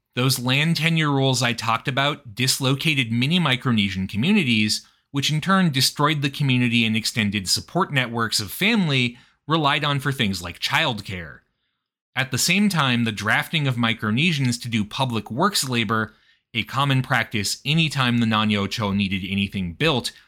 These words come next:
since it didn't have much in the way of mechanized construction gear, resulted in malnutrition, which is not great for population growth. All of this meant that Micronesian population growth largely stagnated under Japanese rule,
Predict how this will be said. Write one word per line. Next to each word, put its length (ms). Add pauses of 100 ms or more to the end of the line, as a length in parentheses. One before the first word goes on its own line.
since 240
it 80
didn't 260
have 220
much 280
in 80
the 80
way 160
of 120
mechanized 600
construction 640
gear, 380 (320)
resulted 420
in 160
malnutrition, 880 (240)
which 160
is 100
not 240
great 280
for 100
population 720
growth. 440 (1160)
All 240
of 140
this 220
meant 300
that 180
Micronesian 720
population 720
growth 340
largely 460
stagnated 800
under 240
Japanese 560
rule, 460